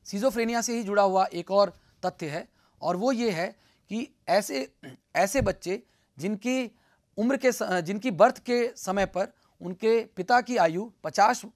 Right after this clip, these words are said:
पचास वर्ष या उससे अधिक थी, इस तरह के जो इंडिविजुअल्स होते हैं,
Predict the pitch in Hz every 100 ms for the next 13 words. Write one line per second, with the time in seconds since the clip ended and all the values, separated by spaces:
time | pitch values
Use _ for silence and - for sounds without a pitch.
0 | - 170 196 226 262 190 147 214 _ _
1 | - 185 220 - 226 165 254 262 180 202
2 | - _ _ _ 208 196 233 262 262 247
3 | 220 214 190 190 190 202 180 156 156 160